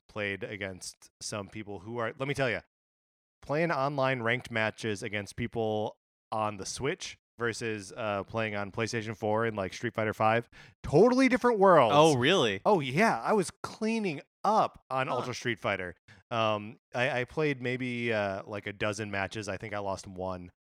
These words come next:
Speaker 1: Um, and, you know, with, uh, just sort of picking whatever, ca-, like, I wasn't
Speaker 2: Do you think it's
Speaker 1: really
Speaker 2: your
Speaker 1: working on it.
Speaker 2: familiarity with Street Fighter two, or do you think it's, like, that the audience on the Switch that's playing this game is more of, like,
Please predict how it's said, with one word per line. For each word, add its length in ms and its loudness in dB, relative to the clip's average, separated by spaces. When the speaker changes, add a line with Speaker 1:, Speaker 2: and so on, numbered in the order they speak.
Speaker 1:
Um, 480 -6
and, 400 -2
you 120 -8
know, 120 -2
with, 320 -4
uh, 280 0
just 180 -10
sort 200 -4
of 240 -8
picking 520 -10
whatever, 360 -4
ca-, 240 -10
like, 200 -2
I 60 2
wasn't 420 -4
Speaker 2:
Do 80 -4
you 60 -2
think 160 -6
it's 120 -10
Speaker 1:
really 160 0
Speaker 2:
your 80 -2
Speaker 1:
working 300 -6
on 140 -8
it. 160 -14
Speaker 2:
familiarity 1000 -2
with 220 -2
Street 280 -8
Fighter 240 0
two, 540 -2
or 260 0
do 160 -12
you 60 -8
think 240 -8
it's, 180 -6
like, 260 -4
that 260 -6
the 220 -10
audience 400 -2
on 300 -8
the 120 -6
Switch 400 -6
that's 140 -14
playing 380 -8
this 160 -12
game 220 -8
is 120 -8
more 160 -4
of, 80 -6
like, 140 -8